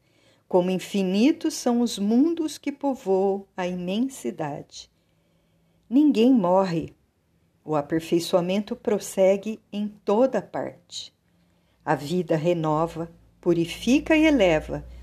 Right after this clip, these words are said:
os quadros múltiplos de seus servidores, conduzindo-os vitoriosa e bela à união suprema com a divindade.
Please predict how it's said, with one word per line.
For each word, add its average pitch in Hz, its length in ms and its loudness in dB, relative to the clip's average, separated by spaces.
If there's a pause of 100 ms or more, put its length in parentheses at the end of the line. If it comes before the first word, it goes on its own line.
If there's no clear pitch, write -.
(160)
os - 160 -10
quadros 175 520 -2
múltiplos 220 680 0
de 180 100 -10
seus 175 240 -6
servidores, 175 840 -2 (420)
conduzindo-os 185 960 0
vitoriosa 185 800 2
e 294 60 2
bela 180 540 2 (420)
à 175 80 -6
união 175 480 0
suprema 185 720 -4
com 165 320 -8
a 151 80 -6
divindade. 151 1080 -8